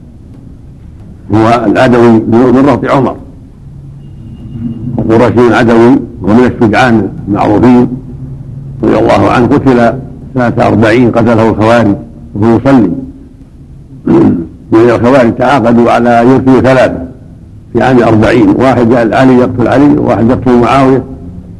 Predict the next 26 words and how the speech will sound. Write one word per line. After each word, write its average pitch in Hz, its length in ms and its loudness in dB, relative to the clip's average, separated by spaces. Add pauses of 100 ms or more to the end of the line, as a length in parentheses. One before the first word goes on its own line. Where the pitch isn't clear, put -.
(200)
وواحد 127 300 2
يقتل 135 220 0
عمرو 135 200 2
بن 117 100 2
العاص. 107 240 -2 (1700)
فنفذ 135 460 2
الله 131 360 2
أمره 131 180 2
في 117 160 0
علي 127 280 2
وقتل 135 420 0 (960)
على 113 140 0
يد 110 140 -2
الخارجي 120 420 2
بن 113 120 2
ملجم، 135 360 4 (1900)
و-، 127 500 0
وأتى 135 300 2
من 131 200 4
دونه 135 320 4
إلى 120 180 2
مصر 135 300 0 (840)
يريد 127 280 4
عمرو 127 220 2
بن 117 120 2
العاص 120 260 0